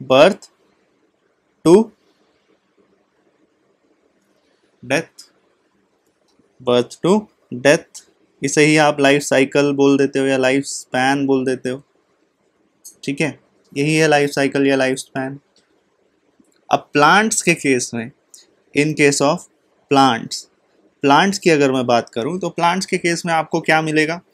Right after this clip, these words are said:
Plants के case में आप देखोगे कि दो तरह के cells होंगे, दो तरह के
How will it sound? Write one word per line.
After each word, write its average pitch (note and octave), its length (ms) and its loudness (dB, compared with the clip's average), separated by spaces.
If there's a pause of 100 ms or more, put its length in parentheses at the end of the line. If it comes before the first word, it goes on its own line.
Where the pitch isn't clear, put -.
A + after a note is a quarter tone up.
(400)
Plants E3 280 2
के F3+ 100 -2
case E3 220 -2
में E3 100 -4
आप D#3 200 -2
देखोगे C#3+ 440 -2
कि - 920 -6 (400)
दो C#3+ 480 0
तरह D3 220 2
के D#3 160 0
cells B2 320 -4
होंगे, A2 240 -12 (1600)
दो B2 260 -4
तरह A#2+ 240 -2
के E3 220 -4